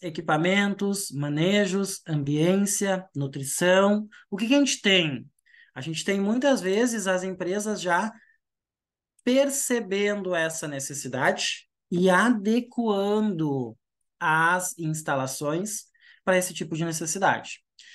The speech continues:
Vocês veem que cada vez as construções estão mais modernas, né?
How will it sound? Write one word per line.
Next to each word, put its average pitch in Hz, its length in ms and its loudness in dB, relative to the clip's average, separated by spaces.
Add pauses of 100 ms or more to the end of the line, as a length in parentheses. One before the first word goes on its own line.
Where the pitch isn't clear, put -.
(160)
Vocês 180 280 -2
veem 208 240 4
que 220 80 -12
cada 214 260 0
vez 208 160 -4
as 214 120 -4
construções 196 640 0
estão 190 300 0
mais 170 280 0
modernas, 160 800 2
né? 156 240 -4